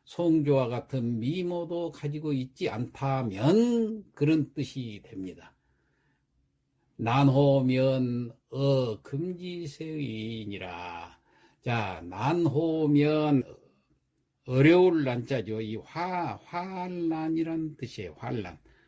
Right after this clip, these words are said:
환란. 호는 여기서는 음절을 조정하는 어기조사예요. 그러니까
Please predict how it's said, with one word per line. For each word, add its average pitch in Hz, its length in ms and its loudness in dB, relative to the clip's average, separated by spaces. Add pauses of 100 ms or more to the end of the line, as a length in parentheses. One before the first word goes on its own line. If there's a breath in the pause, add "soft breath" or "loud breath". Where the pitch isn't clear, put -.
(140 soft breath)
환란. 117 1120 0 (800)
호는 214 400 6
여기서는 110 540 -2
음절을 165 1080 2
조정하는 127 560 -2
어기조사예요. 120 1500 -2
그러니까 117 520 -4